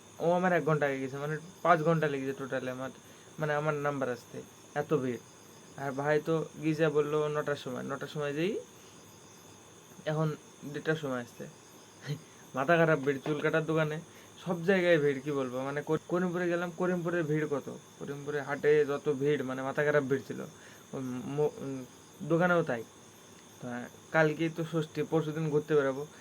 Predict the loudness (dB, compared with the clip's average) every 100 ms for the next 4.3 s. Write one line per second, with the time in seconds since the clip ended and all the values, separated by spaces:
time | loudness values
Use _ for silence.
0 | -20 -8 -2 0 0 2 2 4 2 0
1 | 0 0 0 -2 -4 -4 -2 0 -2 -4
2 | -6 -4 -6 -6 -8 -16 -20 -20 -14 -4
3 | 0 4 4 4 4 4 4 2 4 6
4 | 6 4 -4